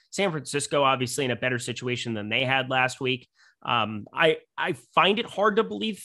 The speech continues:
three would be the case, but it is a two-game slate. Everything's on the table. So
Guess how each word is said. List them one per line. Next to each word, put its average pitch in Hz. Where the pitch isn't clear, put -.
three 202
would 202
be 208
the 202
case, 208
but 196
it 226
is 269
a 220
two-game 170
slate. 131
Everything's 208
on 147
the 135
table. 123
So 110